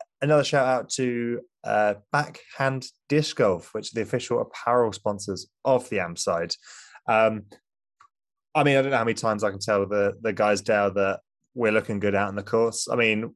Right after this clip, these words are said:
a lot of people tell us that, so, uh, it, it doesn't need to be said. But the, the quality of this clothing, the quality of the, uh,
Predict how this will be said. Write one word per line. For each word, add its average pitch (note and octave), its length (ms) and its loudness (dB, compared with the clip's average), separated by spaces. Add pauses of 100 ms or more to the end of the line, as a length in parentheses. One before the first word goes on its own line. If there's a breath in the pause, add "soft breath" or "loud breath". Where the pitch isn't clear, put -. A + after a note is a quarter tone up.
a B2 60 -2
lot B2 120 4
of G#2+ 80 0
people A2+ 160 2
tell A2+ 220 0
us A#2 220 -2
that, B2 280 -2
so, G#2 300 0
uh, G2 220 0 (680 soft breath)
it, A2 120 -10
it A2+ 160 -6
doesn't A2 220 0
need G#2 140 -2
to - 60 -18
be G#2 80 -2
said. G2+ 320 0 (100)
But A#2 260 4 (420 loud breath)
the, B2 460 2 (220)
the A#2+ 140 0
quality D3 800 0
of A#2+ 160 -2
this A#2 160 -4
clothing, G#2 720 -2
the - 80 -10
quality B2 760 0
of G2 360 0 (140)
the, F#2+ 360 -8 (120)
uh, F2+ 260 -6